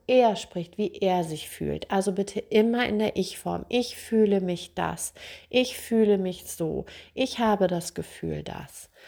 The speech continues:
Es geht nicht um Ping-Pong, sondern jetzt ist der andere Zeit dran und jetzt ist seine Zeit. Jetzt darf er reden. Sind die fünfzehn Minuten um, wird wieder gewechselt.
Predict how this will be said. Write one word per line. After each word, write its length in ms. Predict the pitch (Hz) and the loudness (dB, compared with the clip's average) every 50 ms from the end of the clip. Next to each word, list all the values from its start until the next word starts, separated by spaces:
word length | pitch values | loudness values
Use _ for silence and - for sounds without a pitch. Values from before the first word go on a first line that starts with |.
| - - - - - - - - - - - - - - - _ _ _ _ _ _ _ | -20 -20 -20 -20 -20 -20 -20 -20 -20 -20 -20 -20 -20 -20 -20 _ _ _ _ _ _ _
Es 180 | - 220 220 - | 0 0 2 4
geht 180 | 226 233 226 | 2 2 4
nicht 280 | 233 240 302 294 - - | 4 2 2 2 2 0
um 100 | 254 240 | -2 -2
Ping-Pong, 800 | - - - 294 320 330 320 - - 190 156 151 160 - 190 - _ | -2 2 4 4 4 4 2 -2 -4 -4 -4 -2 -4 -8 -10 -14 _
sondern 340 | - 220 220 233 247 254 269 | 0 2 4 4 4 4 4
jetzt 240 | 294 311 311 - | 2 2 0 -4
ist 160 | 320 - - - | -6 -6 -6 -8
der 100 | 285 - | -6 -2
andere 400 | - 247 262 269 - - 170 - | 0 2 2 2 0 -2 -6 -8
Zeit 400 | - - - 156 151 - - - _ _ | -10 -10 -10 -10 -10 -12 -16 -18 _ _
dran 360 | - - 160 156 156 147 147 - | -6 -2 0 0 0 0 -2 -4
und 160 | - 180 185 | -4 0 2
jetzt 220 | 214 214 214 - | 2 2 2 0
ist 300 | - 226 - - - - | -4 -6 -6 -6 -4 0
seine 440 | - 202 190 190 190 190 190 185 175 | 2 4 4 4 4 2 2 0 -2
Zeit. 360 | - - - 165 160 165 - | -4 -6 -6 -6 -6 -4 -2
Jetzt 240 | - 214 208 - - | 0 -2 0 0 0
darf 240 | 226 220 220 220 - _ | 0 0 -2 -4 -12 _
er 400 | - 208 190 180 170 160 160 - | 2 4 4 6 4 2 0 -4
reden. 400 | - 160 160 - - - 57 - - _ _ _ _ _ _ _ _ _ _ _ _ _ _ _ _ _ _ _ _ _ _ _ _ _ _ _ _ _ _ _ _ _ | -8 -8 -8 -10 -10 -10 -14 -16 -18 _ _ _ _ _ _ _ _ _ _ _ _ _ _ _ _ _ _ _ _ _ _ _ _ _ _ _ _ _ _ _ _ _
Sind 240 | - - 208 202 202 | 0 0 2 4 4
die 80 | 220 | 2
fünfzehn 480 | 214 - 269 269 269 269 - - 269 247 | 4 4 2 2 2 0 0 2 2 4
Minuten 420 | 247 240 226 226 220 226 226 214 | 4 4 4 2 2 0 -2 -4
um, 320 | - - 196 190 190 196 - - | -2 0 0 0 0 0 -2 -4
wird 280 | 190 185 190 185 - - | -2 -2 -2 -2 0 0
wieder 260 | 185 170 175 165 160 | 0 0 0 -2 -2
gewechselt. 840 | 165 160 156 160 160 - - - - - 170 160 160 - - - | -4 -6 -6 -8 -10 -10 -12 -14 -12 -10 -10 -10 -10 -12 -16 -20